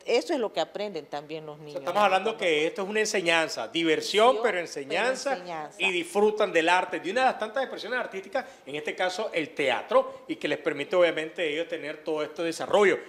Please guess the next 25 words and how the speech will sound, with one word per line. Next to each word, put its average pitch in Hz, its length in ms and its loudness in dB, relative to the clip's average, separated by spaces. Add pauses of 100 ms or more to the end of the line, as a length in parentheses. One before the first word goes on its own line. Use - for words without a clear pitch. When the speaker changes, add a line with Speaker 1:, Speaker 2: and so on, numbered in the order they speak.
(100)
Speaker 2:
Qué 247 80 -2
bonito. 269 420 -2
¿Cuándo 339 220 2
son 320 120 -4
los 285 100 -2
cursos 214 560 -4
para 156 240 -4
que 160 100 -6
puedan 240 280 2
nuestros 190 220 -2
amigos 196 220 -2
televidentes 190 420 -2
anotar? 185 420 2 (340)
Y 220 180 4
eso 214 180 2
tiene 214 240 -4
un 220 80 -6
costo 220 840 0
para 139 180 -4
que - 80 -14
también 143 240 -8
puedan 175 260 -2
conocerlo 123 480 -10
de 113 140 -8
ellos. 90 160 -12